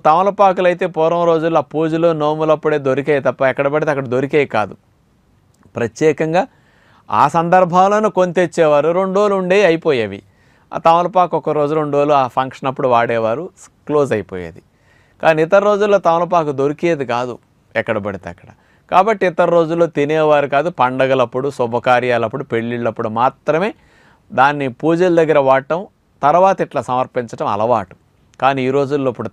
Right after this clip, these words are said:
తమలపాకులు ఎక్కడ పడ్డా దొరుకుతున్నాయి. బడ్డీ కొట్లు బాగా ఉన్నాయి, పన్-, అన్ని ఊళ్ళల్లో బడ్డీ కొట్లే. ఇప్పుడు అది కిళ్ళీలాగా అలవాటయింది. కొంతమంది కూడా తాంబూలంలాగా తీసుకుంటే కిళ్ళీ కంటే మంచిదని,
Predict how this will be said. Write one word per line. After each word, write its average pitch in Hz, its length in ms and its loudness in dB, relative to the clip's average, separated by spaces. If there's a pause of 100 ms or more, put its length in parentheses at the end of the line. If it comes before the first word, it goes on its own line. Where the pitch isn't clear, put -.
తమలపాకులు 117 640 -2 (520)
ఎక్కడ 117 460 -6
పడ్డా 95 220 -4 (140)
దొరుకుతున్నాయి. 135 520 -6 (840)
బడ్డీ 127 320 0 (100)
కొట్లు 127 280 -2 (120)
బాగా 120 400 2 (100)
ఉన్నాయి, 135 300 -4
పన్-, 131 400 -4
అన్ని 127 400 -6
ఊళ్ళల్లో 156 340 4
బడ్డీ 139 240 -2 (140)
కొట్లే. 110 280 -8 (380)
ఇప్పుడు 202 200 -2
అది 175 80 -2 (100)
కిళ్ళీలాగా 160 600 2
అలవాటయింది. 101 640 -4 (460)
కొంతమంది 185 600 2
కూడా 180 200 4 (240)
తాంబూలంలాగా 170 880 2 (500)
తీసుకుంటే 139 500 -6 (160)
కిళ్ళీ 165 380 0
కంటే 170 320 2
మంచిదని, 113 500 -6